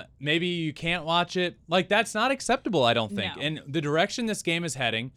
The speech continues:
Speaker 1: which is really good direction, really good players. We talked about it yesterday, the marketing agreement that's so
Speaker 2: Mm-hmm.
Speaker 1: positive between Major League Baseball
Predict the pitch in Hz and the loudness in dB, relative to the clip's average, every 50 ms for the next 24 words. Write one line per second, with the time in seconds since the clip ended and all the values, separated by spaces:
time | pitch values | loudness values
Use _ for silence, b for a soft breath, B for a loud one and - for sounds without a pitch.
0 | b b b b - 151 156 - 151 156 147 131 107 - - _ _ _ _ _ | b b b b -4 -2 -2 0 0 -2 -2 -2 -4 -8 -14 _ _ _ _ _
1 | - 123 135 180 220 254 269 254 185 180 156 131 127 117 107 101 104 - - 123 | -6 0 4 6 8 8 8 8 6 6 6 6 6 4 4 2 0 -2 -6 -10
2 | 123 123 - 120 143 196 220 247 240 202 190 139 - - 123 117 120 123 123 123 | -10 -10 -6 0 4 4 6 6 6 4 2 0 0 0 0 2 2 2 0 -2
3 | 120 - - 143 135 156 156 170 180 - 185 185 175 175 143 135 135 127 - - | -4 -6 -8 -8 -4 -2 -2 -2 -2 0 0 0 0 2 0 0 0 -2 -2 -4
4 | 127 127 131 131 113 117 117 131 151 180 180 - 185 190 190 180 160 131 131 151 | -4 -2 -2 0 -2 -2 0 0 0 0 0 0 -2 -2 -2 -2 -2 -2 0 0
5 | 151 147 147 143 - 131 117 98 98 101 156 151 175 - - 147 147 151 139 131 | 0 0 -2 -2 -2 -4 -4 -4 -4 -2 -2 0 0 0 0 2 2 2 0 -2
6 | 147 135 123 117 - 120 117 107 123 147 135 139 151 151 135 123 135 131 - - | -4 -6 -6 -8 -8 -8 -6 -4 -4 -4 -4 -4 -4 -4 -2 -2 -2 -2 -2 -2
7 | - 131 127 123 120 b | -2 2 2 2 2 b